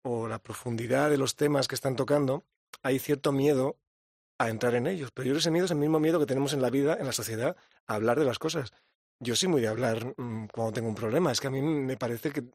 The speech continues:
tenemos el regalo de la comunicación y si me pasa algo me gusta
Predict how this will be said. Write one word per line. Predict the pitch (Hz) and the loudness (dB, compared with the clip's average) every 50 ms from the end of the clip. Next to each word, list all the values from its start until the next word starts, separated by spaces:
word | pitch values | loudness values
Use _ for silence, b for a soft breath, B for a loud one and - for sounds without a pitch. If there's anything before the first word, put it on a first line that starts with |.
| _ - | _ -4
tenemos | - 113 110 113 123 123 | -2 -2 0 0 0 0
el | 127 120 | 0 2
regalo | 120 127 131 135 131 | 4 4 6 6 6
de | 127 | 6
la | 127 117 | 4 4
comunicación | 131 127 123 123 120 135 120 - - 147 160 190 b b b b b b b b b _ _ - | 2 2 2 2 2 2 0 2 2 0 0 0 b b b b b b b b b _ _ -4
y | - - | 0 0
si | - 120 | 0 2
me | 107 101 | 0 -2
pasa | - 113 113 - - 117 | -2 0 0 2 2 0
algo | 117 127 123 151 | 0 0 0 0
me | 165 151 | 0 0
gusta | 120 113 123 120 - - 151 165 208 | 0 -2 -4 -6 -2 0 0 0 0